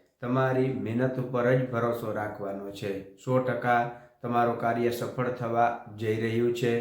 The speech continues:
પણ વિઘ્નો આવશે, અનેક નિષ્ફળતા મળશે, પણ તમે તમારા સંકલ્પ ઉપર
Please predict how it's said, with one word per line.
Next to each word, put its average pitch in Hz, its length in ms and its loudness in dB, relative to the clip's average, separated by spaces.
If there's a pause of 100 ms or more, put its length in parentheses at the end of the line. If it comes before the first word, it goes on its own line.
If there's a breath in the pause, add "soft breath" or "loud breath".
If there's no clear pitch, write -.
(380 loud breath)
પણ 113 140 -2
વિઘ્નો 123 400 2
આવશે, 117 580 0
અનેક 135 360 2
નિષ્ફળતા 123 560 -2
મળશે, 117 440 -2 (440 loud breath)
પણ 139 140 4
તમે 131 280 2
તમારા 123 460 0
સંકલ્પ 123 680 0
ઉપર 120 500 2